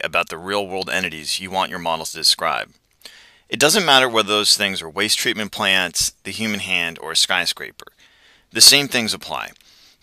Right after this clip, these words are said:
Two key terms that'll help you here are has a and is a. Has a means that something, uh, the dog, let's say, has a something else, tail in this case, let's say. Is a means that a dog,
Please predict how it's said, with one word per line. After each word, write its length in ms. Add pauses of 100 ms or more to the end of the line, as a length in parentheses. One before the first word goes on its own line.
Two 220
key 260
terms 460
that'll 180
help 260
you 80
here 340
are 300 (340)
has 320
a 200 (720)
and 200
is 240
a. 120 (580)
Has 360
a 300
means 320
that 280 (500)
something, 640
uh, 60
the 120
dog, 320
let's 200
say, 260 (380)
has 340
a 240 (220)
something 360
else, 240
tail 500 (120)
in 80
this 160
case, 300
let's 160
say. 240 (600)
Is 240
a 240 (560)
means 220
that 140
a 40
dog, 680